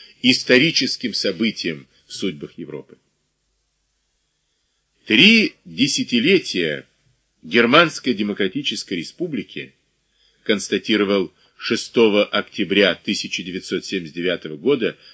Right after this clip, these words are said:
Эрих Хонекер, убедительно подтверждает тот факт, что образование нашего государства было поворотным пунктом в истории нашего народа и Европы.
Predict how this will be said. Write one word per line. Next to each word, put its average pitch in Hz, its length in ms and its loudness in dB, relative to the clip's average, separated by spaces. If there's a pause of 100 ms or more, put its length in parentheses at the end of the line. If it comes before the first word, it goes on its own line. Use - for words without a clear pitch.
(100)
Эрих 95 280 0
Хонекер, - 560 -6 (760)
убедительно 147 880 4
подтверждает 135 840 0
тот 107 200 -4
факт, - 320 -2 (500)
что - 260 -2
образование 117 680 4
нашего 120 420 0
государства 131 840 -2 (340)
было 113 260 4
поворотным 110 840 0
пунктом 107 560 -4
в 90 80 -6
истории 104 440 -2
нашего 87 420 -6
народа 110 440 -2
и 104 180 -8
Европы. 80 480 -10